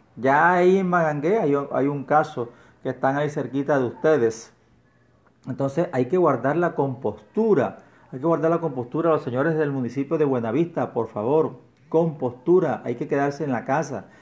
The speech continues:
guardar los protocolos de seguridad. Si va a salir, guarde su,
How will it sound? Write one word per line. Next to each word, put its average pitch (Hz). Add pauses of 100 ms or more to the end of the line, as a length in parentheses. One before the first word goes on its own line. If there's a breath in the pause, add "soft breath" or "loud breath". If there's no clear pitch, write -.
(180 loud breath)
guardar 120
los 165
protocolos 139
de 147
seguridad. 123
Si 143
va 123
a 143
salir, 170 (300 loud breath)
guarde 156
su, 160